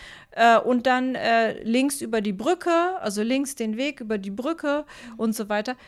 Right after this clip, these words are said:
Speaker 1: dann kann ich meinem Hund schon sagen, such links Weg. Dann kann er halt schon mal die Brücke anlaufen.
Speaker 2: Ja.
Speaker 1: Und so Stück für Stück, ähm, erarbeiten wir uns den Weg. Und wenn er den so ein paar Mal gegangen ist, weiß er den auch.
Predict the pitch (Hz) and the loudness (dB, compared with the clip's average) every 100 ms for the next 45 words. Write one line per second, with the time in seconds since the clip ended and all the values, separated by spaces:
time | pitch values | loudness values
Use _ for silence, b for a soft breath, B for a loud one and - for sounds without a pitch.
0 | B 226 220 254 294 285 262 233 240 254 | B -6 0 0 0 -2 -2 0 0 0
1 | - 311 311 220 202 214 254 294 208 208 | -2 -6 -6 -2 0 0 -2 -4 -4 -6
2 | - 220 233 226 262 330 226 - - _ | -6 -6 -4 -6 -4 -2 -2 -6 -18 _
3 | _ 190 196 214 214 220 220 226 226 - | _ -10 -8 -6 -6 -6 -6 -8 -8 -8
4 | 226 226 220 220 277 - - 165 165 165 | -6 -6 -6 -6 -8 -8 -12 -12 -12 -12
5 | 175 175 - B 240 208 208 185 233 269 | -14 -16 -16 B -20 -6 -4 -2 -2 -2
6 | 320 302 - - 254 247 - 254 - 220 | -4 -6 -12 -10 -8 -8 -8 -8 -6 -8
7 | 220 - - - 196 202 - 196 208 214 | -8 -14 -18 -10 -6 -6 -6 -8 -10 -10
8 | - 214 185 180 170 180 185 - 190 185 | -2 0 0 -4 -10 -12 -12 -10 -10 -10
9 | 190 - 202 208 226 233 233 - _ 202 | -10 -10 -4 0 0 0 -4 -8 _ -8
10 | 214 208 226 254 240 214 208 196 185 240 | -6 -2 0 0 -2 -4 -8 -6 -6 -4
11 | 381 - B B 320 427 208 170 151 - | -6 -10 B B 0 0 -4 -6 -12 -14